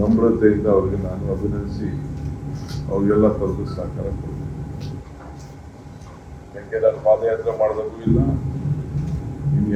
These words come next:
ಯಾವ ಈ ರಾಜ್ಯದಲ್ಲಿ ಯೋಜನೆ ಮಾಡೋದಕ್ಕೂ ಕೂಡ ರೈತರ ಪರವಾಗಿ ಯಾರು ಕೂಡ ನಿಂತ್ಕೊಂಡಿಲ್ಲ. ಏನಾದ್ರು ನಿಮ್ಗೆ ಏನಾದ್ರು ನಡೆದಿದ್ದು ಏನಾದ್ರು ಒಂದು ದಾಖಲೆ ಇದ್ರೆ ದಯವಿಟ್ಟು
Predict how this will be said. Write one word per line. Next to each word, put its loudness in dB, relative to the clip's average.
ಯಾವ 12
ಈ -4
ರಾಜ್ಯದಲ್ಲಿ 8
ಯೋಜನೆ 6
ಮಾಡೋದಕ್ಕೂ 4
ಕೂಡ 2
ರೈತರ 4
ಪರವಾಗಿ 2
ಯಾರು 4
ಕೂಡ -2
ನಿಂತ್ಕೊಂಡಿಲ್ಲ. -6
ಏನಾದ್ರು 6
ನಿಮ್ಗೆ 12
ಏನಾದ್ರು 10
ನಡೆದಿದ್ದು 8
ಏನಾದ್ರು 4
ಒಂದು 2
ದಾಖಲೆ 4
ಇದ್ರೆ 2
ದಯವಿಟ್ಟು 6